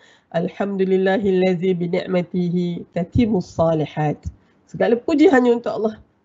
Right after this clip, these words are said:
Dengan nikmatnya lah segala kebaikan itu menjadi sempurna. Tapi kalaulah benda yang kita minta tak dapat, ya,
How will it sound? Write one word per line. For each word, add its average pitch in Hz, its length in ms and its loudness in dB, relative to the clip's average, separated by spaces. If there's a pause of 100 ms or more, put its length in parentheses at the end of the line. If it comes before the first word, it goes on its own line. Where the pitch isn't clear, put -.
Dengan 202 320 0
nikmatnya 202 480 2
lah 208 160 4
segala 185 320 -2
kebaikan 180 560 -4
itu 180 160 -6
menjadi 165 400 -4
sempurna. 170 480 -8 (320)
Tapi 269 240 2
kalaulah 269 560 6
benda 233 240 6
yang 220 320 2
kita 220 160 -4
minta 208 320 -4
tak - 160 -8
dapat, 180 800 2
ya, 311 160 -4